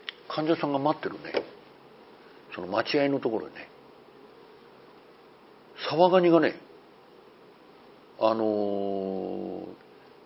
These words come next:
病院の床をね、こちょこちょこちょこちょっと歩いてんですよ。えーと思ってね。<laughs> な-、なんじゃこりゃと思ってね。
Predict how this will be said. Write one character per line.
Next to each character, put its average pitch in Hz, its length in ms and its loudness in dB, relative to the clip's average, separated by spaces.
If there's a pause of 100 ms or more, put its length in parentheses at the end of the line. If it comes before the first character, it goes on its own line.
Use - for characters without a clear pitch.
病 165 200 12
院 165 60 6
の 165 100 8
床 156 360 6
を 139 240 6
ね、 92 180 0 (500)
こ - 100 4
ち 156 40 8
ょ 156 40 8
こ 151 80 6
ち 135 60 8
ょ - 20 8
こ 135 120 4
ち 139 40 0
ょ 143 100 4
こ - 0 - (160)
ち - 60 -2
ょ - 20 2
っ - 20 -2
と 110 200 6
歩 180 80 8
い 156 60 4
て 85 100 -6
ん - 20 -12
で - 80 -14
す - 80 -16
よ。 - 80 -18 (1800)
え 226 420 10
ー 269 40 -10
と - 60 -2
思 117 100 -2
っ - 40 -10
て - 200 -4
ね。 - 80 4 (2000)
<laughs> - 0 -
な-、 135 260 8
な 175 80 4
ん 170 40 0
じ 185 100 10
ゃ 320 100 12
こ 294 120 8
り - 80 2
ゃ - 140 -2
と 107 80 0
思 95 120 -2
っ - 20 -14
て 101 100 2
ね。 104 220 0